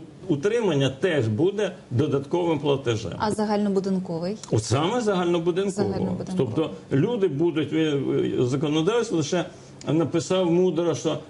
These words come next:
Speaker 1: можуть на кілька років розтягнути. Але, розумієте, тут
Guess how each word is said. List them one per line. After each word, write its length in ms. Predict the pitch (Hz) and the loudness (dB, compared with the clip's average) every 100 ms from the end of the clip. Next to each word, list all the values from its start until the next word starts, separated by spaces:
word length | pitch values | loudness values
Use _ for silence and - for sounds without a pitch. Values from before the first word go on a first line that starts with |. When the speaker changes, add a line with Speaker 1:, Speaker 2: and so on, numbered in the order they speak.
| - | -2
Speaker 1:
можуть 360 | 175 165 160 | 2 2 2
на 100 | 160 | 0
кілька 380 | 143 165 139 156 | 0 0 2 2
років 380 | 131 101 104 95 | 2 2 0 0
розтягнути. 880 | 98 - 110 110 104 90 - - 95 - - - - | 0 0 0 0 0 -2 -4 -6 -6 -10 -20 -14 -4
Але, 360 | 135 156 170 - | 0 2 2 0
розумієте, 680 | 151 170 180 196 196 147 143 | 0 2 2 2 2 2 0
тут 200 | 170 | 2